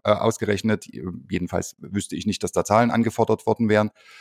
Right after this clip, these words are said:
Ähm, und das mit den Leitapotheken, da feiert man jetzt als Erfolg, dass es dort eine Rezeptur und einen Notdienst geben muss, der dann durch einen Approbierten gemacht werden muss.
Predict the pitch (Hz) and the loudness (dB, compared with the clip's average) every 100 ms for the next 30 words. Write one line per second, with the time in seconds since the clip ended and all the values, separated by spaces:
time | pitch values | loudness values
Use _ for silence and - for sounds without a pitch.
0 | - _ 101 95 92 107 92 90 101 95 | -20 _ 4 4 2 0 0 0 2 4
1 | 87 98 110 107 107 113 101 101 104 110 | 4 2 0 0 2 4 4 6 6 6
2 | 101 101 92 98 - 107 - 95 - 104 | 2 0 0 0 4 4 2 -6 -4 -2
3 | 101 95 - - 117 95 95 98 135 98 | -2 -2 -6 -2 -2 0 0 2 2 0
4 | 87 - 95 107 117 - - - - 95 | -4 0 2 4 2 -2 -20 -20 0 2
5 | 85 98 117 117 110 - 101 92 120 98 | 6 6 6 4 2 0 0 2 2 2
6 | 98 92 95 98 107 | 0 0 0 2 0